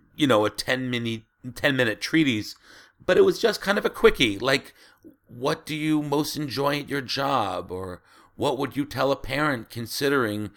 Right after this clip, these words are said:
Jewish community day school?" Um, and it was, like, a really interesting experience to hear all the different answers that people had. And it was also really interesting to me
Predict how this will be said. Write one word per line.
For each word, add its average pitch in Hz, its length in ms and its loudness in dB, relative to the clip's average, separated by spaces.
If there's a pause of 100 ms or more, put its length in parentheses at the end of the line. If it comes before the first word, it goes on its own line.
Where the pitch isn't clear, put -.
(240)
Jewish 117 360 0
community 113 480 -2
day 113 200 0
school?" 85 520 -4 (520)
Um, 117 460 0 (140)
and 135 680 0
it - 100 0
was, 147 240 -2 (260)
like, 147 260 0
a - 60 -8
really 175 640 0 (140)
interesting 147 800 -2 (120)
experience 139 640 0
to 139 100 -2
hear 123 400 2 (400)
all 147 220 6
the 147 120 4
different 123 340 -4
answers 127 580 0
that 104 180 -4
people 113 340 -4
had. 101 460 2 (880)
And 143 80 0
it 160 40 2
was 170 180 0
also 165 420 -6
really 127 520 -2
interesting 117 760 -6 (920)
to 113 140 -4
me 135 680 -2